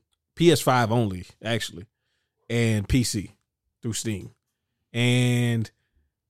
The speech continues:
they had s-, they, they put a hundred thousand, uh, persons, uh, server because they said, you know,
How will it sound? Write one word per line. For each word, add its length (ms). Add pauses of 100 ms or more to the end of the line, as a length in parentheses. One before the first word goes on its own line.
(140)
they 280
had 160
s-, 160
they, 180 (160)
they 140
put 180
a 60
hundred 300
thousand, 460
uh, 340
persons, 540 (120)
uh, 120
server 440
because 340
they 120
said, 440 (540)
you 160
know, 320